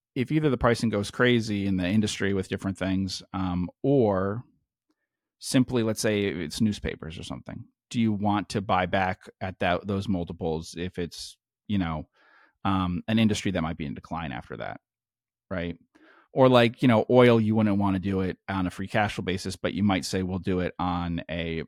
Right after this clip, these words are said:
uh, barrel of oil equivalent basis of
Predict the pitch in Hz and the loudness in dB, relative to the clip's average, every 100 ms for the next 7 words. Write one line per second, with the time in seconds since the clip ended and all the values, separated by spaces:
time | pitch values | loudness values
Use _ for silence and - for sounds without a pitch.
0 | - 95 85 85 98 95 90 82 87 90 | -8 -6 -6 -4 -2 -2 -2 -4 -4 -4
1 | 87 95 85 87 82 - 87 - 85 - | -6 -6 -4 -4 -4 -6 -6 -6 -6 -8
2 | - 87 85 76 - | -8 -6 -6 -8 -14